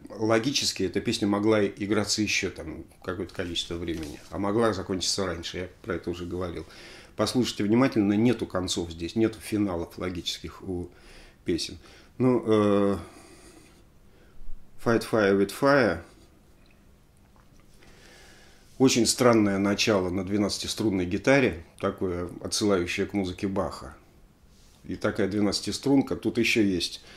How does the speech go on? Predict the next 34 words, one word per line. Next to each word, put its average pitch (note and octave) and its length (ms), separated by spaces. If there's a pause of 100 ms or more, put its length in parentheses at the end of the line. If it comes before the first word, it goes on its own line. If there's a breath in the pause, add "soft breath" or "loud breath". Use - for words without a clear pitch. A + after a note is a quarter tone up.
(360 loud breath)
э, F2+ 480
одна G2+ 240
песня, F#2+ 360
э, F#2+ 540
с - 200 (260)
акустической G2+ 580
гитарой, A2 500
ну, F2+ 160
там G2 600
шестиструнка, G#2+ 880 (680 loud breath)
и G2 80
там G#2+ 240
тембр A2+ 280
гитары A2+ 420
сделан G#2 540 (100)
такой, B2+ 420
как, - 340 (180)
как, - 280
которого A2 400
у, G2+ 200 (180)
у G#2 160
акустической G2+ 460
гитары A2+ 320
не G#2 120
существует, G#2+ 640
в - 60
принципе. - 520
То - 140
есть F2 180
такое G#2+ 240
ощущение, A2 300
что - 120
гитара G2 420
вся F#2+ 320